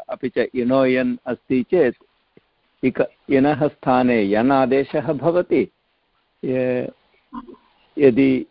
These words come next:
अ, हू धातुः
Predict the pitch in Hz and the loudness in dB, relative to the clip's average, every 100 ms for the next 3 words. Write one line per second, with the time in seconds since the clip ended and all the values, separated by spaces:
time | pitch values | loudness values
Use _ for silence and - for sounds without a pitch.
0 | 131 123 117 117 - _ _ _ _ _ | -6 -4 -2 -4 -6 _ _ _ _ _
1 | _ _ _ _ - _ _ _ _ - | _ _ _ _ -20 _ _ _ _ -20
2 | - 175 170 113 143 135 - 131 143 135 | 2 4 4 0 -2 -2 -2 -8 -6 -6